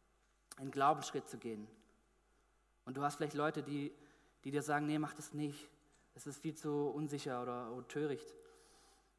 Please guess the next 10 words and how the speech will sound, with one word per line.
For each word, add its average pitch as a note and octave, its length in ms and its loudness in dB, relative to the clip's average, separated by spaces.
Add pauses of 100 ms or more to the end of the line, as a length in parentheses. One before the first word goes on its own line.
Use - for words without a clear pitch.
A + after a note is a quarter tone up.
(800)
schau B2+ 300 -6
auf A#2+ 100 -8
diesen B2 220 -6
Jesus. A2 540 -8 (240)
Und A#2 120 -8
wenn B2 100 -6
dieser B2 200 -4
Jesus A#2+ 360 -6
dich - 260 -10
ruft, B2+ 440 -4